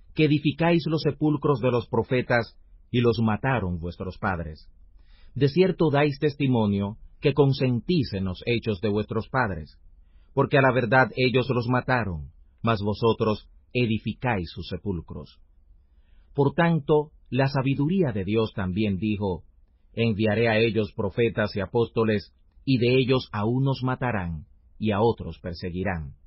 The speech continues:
para que de esta generación sea demandada la sangre de todos los profetas, que ha sido derramada desde la fundación del mundo, desde la sangre de Abel hasta la sangre de Zacarías,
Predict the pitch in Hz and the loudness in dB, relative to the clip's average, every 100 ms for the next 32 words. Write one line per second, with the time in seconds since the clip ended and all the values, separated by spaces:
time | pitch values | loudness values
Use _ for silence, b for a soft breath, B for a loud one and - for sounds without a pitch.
0 | - _ _ _ _ - 131 135 135 131 | -20 _ _ _ _ 0 2 4 2 2
1 | 143 143 131 131 123 117 - 127 127 113 | 2 2 0 2 0 0 0 0 0 0
2 | 123 117 110 101 98 117 110 98 90 - | 2 2 2 0 0 0 0 -2 -4 -4
3 | 135 131 120 123 117 _ - - 107 - | -2 0 0 -2 -4 _ -20 -10 0 0
4 | - 165 165 156 147 143 139 139 - 95 | 0 0 2 0 -2 -4 -2 -4 -2 -6
5 | - 82 80 _ _ _ - - 107 107 | -6 -14 -16 _ _ _ -14 -2 0 0
6 | 113 98 92 87 90 101 104 98 92 _ | -2 -2 -2 -4 -2 0 0 -2 -6 _
7 | - 101 113 90 98 92 101 95 90 - | -14 -4 -2 -2 -4 -4 -4 -4 -4 -4
8 | 107 107 104 101 90 76 78 - _ _ | -2 -2 -2 -2 -4 -8 -14 -18 _ _
9 | _ _ _ _ 120 147 151 143 143 165 | _ _ _ _ 0 4 4 4 2 0
10 | 160 160 156 147 160 185 117 - _ _ | 0 2 2 2 2 0 -2 -10 _ _
11 | - 104 - 101 90 117 110 101 101 98 | -8 -8 -4 -4 -4 -2 -2 -2 -4 -4
12 | 104 98 101 117 95 82 - | -6 -6 -6 -4 -6 -8 -18